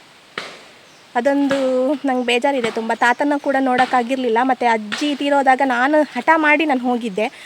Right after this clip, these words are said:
ಅಂದರೆ ನಂಗೆ ನೋಡಲೇಬೇಕು ಅಜ್ಜಿನ ಅಂತ. ಅವ್ರ ಜೊತೆ ತುಂಬ ಅಟ್ಯಾಚ್ಮೆಂಟ್ ಇತ್ತು. ಹಾಗಾಗಿ so, ಆ, ಇವಾಗ ದೊಡ್ಡಪ್ಪ ಹೋದ್ರು, ಹೋಗೋಕ್ಕಾಗ್ಲಿಲ್ಲ.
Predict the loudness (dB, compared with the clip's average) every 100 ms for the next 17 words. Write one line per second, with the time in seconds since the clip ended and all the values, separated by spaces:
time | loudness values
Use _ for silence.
0 | -12 -2 2 4 4 2 2 2 2 0
1 | -2 -2 -2 -2 -2 -2 0 0 0 -2
2 | -2 0 4 6 4 0 -2 -2 -2 -4
3 | -6 -4 -4 -4 -4 -4 -6 -10 -18 -20
4 | -20 -20 -20 -6 0 2 2 -2 -6 -16
5 | -10 -6 -4 -4 -6 -12 -20 -18 -14 -12
6 | -6 -2 0 0 2 0 0 -4 -2 -2
7 | -2 -2 0 2 2 2 0